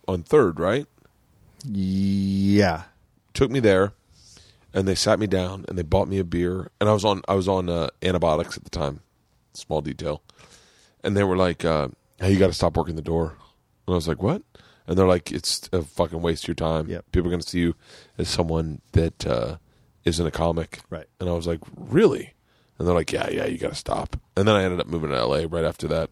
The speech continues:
Speaker 2: Yeah.
Speaker 1: But, uh, it was a really, you know, I look back, I'm, those, to this day, I, I'm, I will, like, I, I can call Bobby Kelly,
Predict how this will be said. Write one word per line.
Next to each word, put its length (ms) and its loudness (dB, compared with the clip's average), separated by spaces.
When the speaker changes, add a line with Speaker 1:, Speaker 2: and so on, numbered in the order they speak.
Speaker 2:
Yeah. 200 -6
Speaker 1:
But, 160 0
uh, 200 0
it 40 0
was 120 2
a 60 4
really, 280 2
you 80 0
know, 200 2
I 80 2
look 180 0
back, 300 0
I'm, 400 -4
those, 460 -2
to 140 4
this 180 2
day, 260 2
I, 100 0
I'm, 420 -2
I 80 2
will, 340 0
like, 240 0
I, 260 2
I 100 2
can 220 -8
call 200 2
Bobby 280 2
Kelly, 400 0